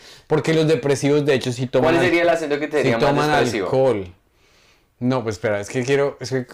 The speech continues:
Speaker 1: ¿qué problema puede tener un man así costeño? No joda, se me varó la rav cuatro. <laughs> Espera, espera. Es que sí, me, bueno,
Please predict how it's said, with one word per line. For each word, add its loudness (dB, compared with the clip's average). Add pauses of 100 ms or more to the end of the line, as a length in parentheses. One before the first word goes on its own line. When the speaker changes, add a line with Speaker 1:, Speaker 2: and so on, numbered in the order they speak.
(240)
Speaker 1:
¿qué 0
problema 0
puede 0
tener -2
un 0
man -2
así -2
costeño? -2 (1500)
No -14
joda, 2
se -4
me 0
varó 2
la 2
rav 0
cuatro. 0
<laughs> -4 (1600)
Espera, -10
espera. -20
Es -20
que -8
sí, -6
me, -4
bueno, -10